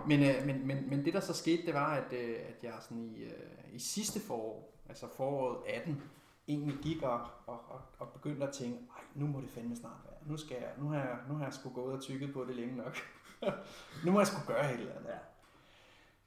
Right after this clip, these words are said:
Speaker 1: Så var det, jeg, øh, begyndte at tænke, "Men hvad fanden er det egentlig, jeg, jeg tilbyder?" Og så var det, jeg kom til at tænke, "Men jeg tilbyder noget bevægelse."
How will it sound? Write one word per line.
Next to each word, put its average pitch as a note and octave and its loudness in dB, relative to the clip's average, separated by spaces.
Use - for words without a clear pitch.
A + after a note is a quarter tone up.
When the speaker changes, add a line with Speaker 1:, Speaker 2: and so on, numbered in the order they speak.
Speaker 1:
Så - 0
var E3 8
det, F3 6
jeg, A2+ 4
øh, A2 -4
begyndte C3+ -4
at C3+ -8
tænke, B2 -2
"Men B2 -4
hvad B2 -2
fanden D#3+ -2
er D3+ -2
det D3+ -4
egentlig, D3 -6
jeg, B2 -8
jeg C3+ -14
tilbyder?" - -6
Og - -20
så C#3 -14
var C#3 -10
det, D3 -12
jeg - -18
kom B2+ -14
til - -16
at - -16
tænke, B2 -14
"Men B2+ -10
jeg C3 -10
tilbyder F#3+ -4
noget C3 -6
bevægelse." C3 -10